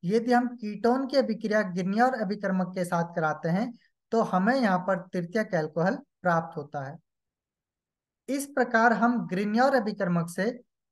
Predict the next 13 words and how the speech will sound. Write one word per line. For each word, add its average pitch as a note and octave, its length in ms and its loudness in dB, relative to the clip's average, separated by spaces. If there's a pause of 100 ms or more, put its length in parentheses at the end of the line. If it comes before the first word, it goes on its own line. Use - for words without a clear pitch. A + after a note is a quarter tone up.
(120)
वन G#3+ 380 2
डिग्री, G3+ 320 0
टू A3+ 260 -2
डिग्री G3+ 460 -4
एवं F#3+ 280 -2
थ्री G#3+ 240 -2
डिग्री G3 320 -2
अल्कोहलों E3 540 0
को E3+ 220 -4
प्राप्त - 580 0
कर F#3 140 0
सकते E3+ 400 -8
हैं। C#3+ 300 -12